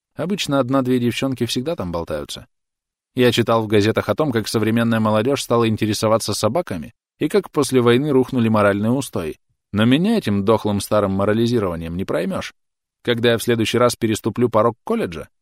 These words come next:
будет уже современное обучение. Так что перед тобой чистокровный, изголодавшийся по сексу кандидат искусств. И это не брехня. И он замурлыкал какой-то весёлый мотивчик.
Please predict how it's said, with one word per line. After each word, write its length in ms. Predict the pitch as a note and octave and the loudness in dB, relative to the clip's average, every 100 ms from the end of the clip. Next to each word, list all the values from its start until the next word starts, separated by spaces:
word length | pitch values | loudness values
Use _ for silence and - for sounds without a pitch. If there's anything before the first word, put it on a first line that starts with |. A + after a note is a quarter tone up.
| _ - | _ -6
будет 280 | G3 F3+ C#3+ | 0 2 4
уже 180 | C#3+ C#3+ | 2 2
современное 540 | C#3 D3+ E3+ B2+ F2+ | 2 0 -2 -4 -4
обучение. 500 | F2+ F#2 G2 D#2+ B1+ _ _ _ _ _ - | -4 -6 -6 -8 -14 _ _ _ _ _ -2
Так 160 | A#2+ A2+ | 0 2
что 160 | C3 | 0
перед 280 | A2 A#2+ A2 | 2 0 2
тобой 260 | A#2 B2 C#3+ | -2 0 0
чистокровный, 760 | A#2+ - A2 - F3 A#2 E2 _ - | -2 -2 -4 0 0 0 -10 _ -4
изголодавшийся 800 | A#2+ A#2+ C3 B2+ F3 - A2 - | -2 4 4 4 2 2 0 0
по 160 | A2 | 0
сексу 340 | G#2 E3 - A#2 | -2 -4 -4 -4
кандидат 460 | A2 G#2+ G#2 G2 | -2 -2 -2 -2
искусств. 460 | C3 - F#2 - - _ _ - | -4 -4 -10 -12 -20 _ _ -4
И 140 | C3 | 0
это 240 | G#2+ F#2+ G#2+ | 0 0 -2
не 100 | A#2 | -2
брехня. 420 | B2+ - E2+ D#2 _ _ _ _ _ - | -2 -4 -12 -14 _ _ _ _ _ -10
И 80 | D3 | -4
он 140 | G3 | -2
замурлыкал 540 | C#3 A#2 A2+ D#3 D3+ C3+ | 0 0 0 -2 -4 -6
какой-то 360 | G#2 G2 G#2+ | -4 -4 -4
весёлый 420 | G#2+ G2+ E2+ D#2+ | -6 -6 -6 -8
мотивчик. 540 | E2+ F2 E2+ - - | -8 -10 -10 -14 -16